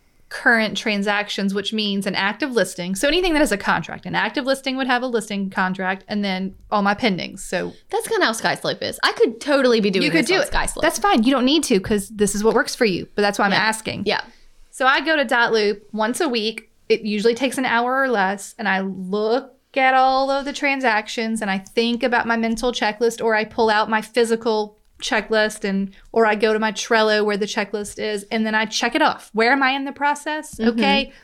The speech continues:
Speaker 1: Do I need to order a warranty or schedule an inspection or what, what, where are we?
Speaker 2: Right.
Speaker 1: They're all right there. I can boom, boom, boom, look down the whole list. Like I said, never more than an hour,
Speaker 2: Mm-hmm.
Speaker 1: close it out, done.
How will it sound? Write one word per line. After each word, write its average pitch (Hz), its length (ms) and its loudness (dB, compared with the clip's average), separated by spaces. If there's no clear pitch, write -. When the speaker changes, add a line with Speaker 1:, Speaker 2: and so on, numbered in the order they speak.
Speaker 1:
Do 254 160 2
I 247 60 2
need 254 340 -2
to 269 300 -6
order 269 280 4
a 277 80 4
warranty 285 600 2
or 202 220 2
schedule 269 360 0
an 277 80 0
inspection 277 600 -4
or 214 100 -6
what, 294 320 -2
what, 254 300 0
where 294 180 2
are 202 140 4
we? - 200 -10
Speaker 2:
Right. 160 340 0
Speaker 1:
They're 226 160 2
all 311 200 4
right 349 200 0
there. 269 260 2
I 214 80 -2
can 190 220 -2
boom, 311 260 0
boom, 311 200 2
boom, 277 180 2
look 262 140 -2
down 226 180 2
the 226 80 -2
whole 285 220 2
list. 262 400 0
Like 226 200 0
I 240 40 4
said, 247 460 0
never 240 280 2
more 247 200 2
than 220 120 0
an 214 60 -2
hour, 262 520 0
Speaker 2:
Mm-hmm. 233 180 0
Speaker 1:
close 269 200 2
it 269 60 2
out, 247 360 0
done. 220 280 0